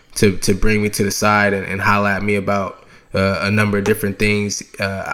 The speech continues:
I always w-, was interested in, in, in understanding, understanding what, you know, what a defensive player was looking at as well.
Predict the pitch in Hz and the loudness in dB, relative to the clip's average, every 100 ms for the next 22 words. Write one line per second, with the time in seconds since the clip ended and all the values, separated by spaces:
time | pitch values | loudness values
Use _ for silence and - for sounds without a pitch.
0 | - 117 - 117 131 127 120 113 107 104 | 2 4 4 4 8 8 8 8 4 2
1 | - - - - _ _ - 113 - 104 | -4 -10 -16 -20 _ _ -8 -6 2 2
2 | - 120 117 110 104 - 104 - - 113 | 2 2 4 4 2 0 -2 -4 -10 -4
3 | 104 101 113 104 92 - 104 117 117 104 | -4 -4 -6 -6 -6 -8 -4 0 2 2
4 | - 113 107 104 104 - 120 113 104 - | 2 2 2 0 -2 0 4 4 2 2
5 | 117 120 107 101 95 - - - _ - | 4 4 2 0 -2 -8 -8 -12 _ 4
6 | 117 120 117 - - - _ _ _ 117 | 8 8 6 -2 -20 -20 _ _ _ 2
7 | 110 104 98 - - _ _ - _ 104 | 2 2 0 -6 -18 _ _ -20 _ 0
8 | 110 123 117 104 98 127 127 110 101 107 | 6 6 6 2 2 2 2 0 2 2
9 | 104 98 101 107 104 104 104 101 101 110 | 2 0 -2 -2 0 0 0 -2 -2 -2
10 | 98 101 | -2 -6